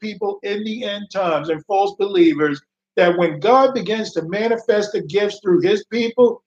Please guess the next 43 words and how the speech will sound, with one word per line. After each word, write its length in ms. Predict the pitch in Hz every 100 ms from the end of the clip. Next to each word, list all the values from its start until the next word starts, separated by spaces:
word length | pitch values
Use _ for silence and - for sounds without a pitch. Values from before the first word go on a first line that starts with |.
| _ -
the 140 | 180
churches 520 | 175 226 247 240 247 170
are 80 |
gonna 260 | 175 170 156 -
automatically 760 | 214 220 202 208 208 208 208 185 170
hate 200 | 175 -
you 300 | 151 147 139 _ _ -
because 380 | 180 196 175
they're 180 | 202 240
gonna 200 | 220 190
call 280 | - 202 190
you 180 | 185 170
a 120 | -
false 340 | 190 175 170 -
prophet. 400 | 175 151 139 - _ _ -
They're 160 | 196 240
gonna 240 | 226 208
tell 260 | 190 208 190
you 60 |
you 240 | 190 175 208
love 340 | 170 180 160
Beelzebub 800 | 175 180 175 170 147 143 160 151
or 80 | 147
you're 160 | 160 185
one 220 | 175 165
of 100 | 156
his 280 | 180 170 156
men, 280 | 156 135 - _ _ _
because 300 | 196 196 180
they're 180 | 180 175
not 300 | 214 240 240
going 260 | 240 226 226
to 80 |
believe 480 | 202 214 214 196 170
that 140 | 165 147
Jesus 360 | 190 202 202
Christ 340 | - 196 175 160
is 80 | 151
living 380 | 170 185 190
in 220 | 185 165 156
you 200 | 156 156
and 260 | 147 143 -
doing 420 | 226 190 147 139